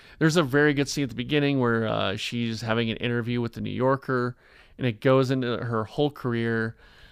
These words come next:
Uh, I know people have said this is very Kubrick. It's definitely, like, very Kubrick with, like,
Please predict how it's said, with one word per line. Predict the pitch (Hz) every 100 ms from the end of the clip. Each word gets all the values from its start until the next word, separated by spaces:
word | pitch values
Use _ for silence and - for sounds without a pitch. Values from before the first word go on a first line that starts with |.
| _ _
Uh, | 123
I | 120 131
know | 135
people | 143 139
have | 131
said | 147 127
this | 110
is |
very | 110 117
Kubrick. | 110 - 131 120 120
It's | 120 -
definitely, | 208 - 120 101 -
like, | 123 110
very | - 123 120 117 113 110 -
Kubrick | 123 113 107
with, | 110
like, | 117 107